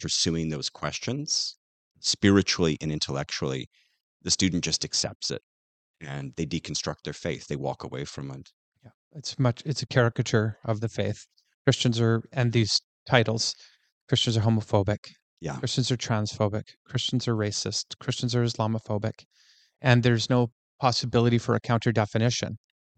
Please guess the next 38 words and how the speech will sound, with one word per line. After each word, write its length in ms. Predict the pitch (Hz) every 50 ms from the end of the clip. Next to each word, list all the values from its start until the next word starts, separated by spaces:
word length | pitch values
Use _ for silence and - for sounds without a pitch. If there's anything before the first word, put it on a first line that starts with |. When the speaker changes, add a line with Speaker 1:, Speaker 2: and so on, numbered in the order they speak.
| _ _
Speaker 2:
Say, 260 | - - - - 123 127
"No, 280 | 135 147 165 190 156
I'm 200 | 117 110 110 113
not 300 | 113 120 135 165 175 151 - _ _ _ - 113
homophobic, 580 | 117 117 107 104 - - 104 98 - - - - - _ _
but 140 | 135 123 123
we 120 | 127 127
do 160 | 117 - 131 127
have 120 | 127 120
a 60 | 117
particular 420 | 117 - - 135 - - - 123 117
view 360 | 107 107 107 107 110 110 110
of 200 | - 113 113 110 113
male 240 | 110 107 107 107 110
and 100 | 110 107
female 480 | - - 107 104 104 104 104 110 117 -
as 200 | 139 117 107 -
God 220 | - 107 101 104 110
made 180 | 127 131 170 160
them. 180 | - 95 95 113 - _ _
Can 80 | - 107
we 80 | 104 104
talk?" 380 | - 143 156 151 104 85 - - _ _ _ _ _ _ _ _ _ _ _ _
Speaker 1:
Yeah. 80 | - 113 98 82 78 _ _ _ _ _ _ _
Speaker 2:
So 320 | - - - - 113 113
I 80 | 117 127
think 200 | 127 135 - -
part 180 | - 139 151
of 80 | 175 165
the 60 | 165
reconstruction 960 | 143 131 - - 131 117 - - - 120 120 - - - - 120 110 107 110 110
is 260 | - 123 117 113 -
to 140 | - 127 139
enter 260 | 127 127 - - 123
into 220 | 120 117 - 131
the 100 | 113 120
great 240 | - - 113 110 -
conversation. 920 | - - 123 117 107 117 104 101 110 107 113 - - - 101 98 104 101